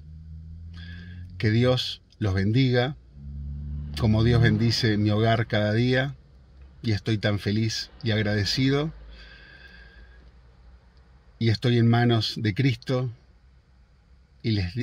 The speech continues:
los invito a todos a ponerse en manos de Cristo. Hoy más que nunca es hora de apelar al cristianismo en una era tan oscura, en un momento tan oscuro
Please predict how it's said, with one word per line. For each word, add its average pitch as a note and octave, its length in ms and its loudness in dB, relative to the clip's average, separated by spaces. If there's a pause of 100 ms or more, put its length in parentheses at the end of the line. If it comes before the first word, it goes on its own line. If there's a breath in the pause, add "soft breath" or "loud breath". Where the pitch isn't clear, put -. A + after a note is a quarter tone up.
los A2+ 320 0
invito C3+ 380 4
a B2 80 4
todos A#2 640 0 (140)
a G#2 100 -2
ponerse A2+ 800 0 (180)
en G#2 140 0
manos G#2+ 320 2
de F#2+ 140 -2
Cristo. G#2 500 -4 (1600 soft breath)
Hoy C#3 240 8
más C3 180 6
que A#2+ 160 2
nunca G2+ 580 2 (800)
es A2+ 240 0
hora A2 440 2 (500)
de A2+ 160 0
apelar A2 400 2
al G#2+ 140 0
cristianismo G#2 840 0 (1300)
en A2+ 140 4
una A2+ 200 6
era A2 300 2 (400 loud breath)
tan E3 160 8
oscura, C3+ 480 4
en A#2 100 2
un A#2 80 6
momento A2 580 2 (200)
tan C#3+ 180 4
oscuro B2+ 540 0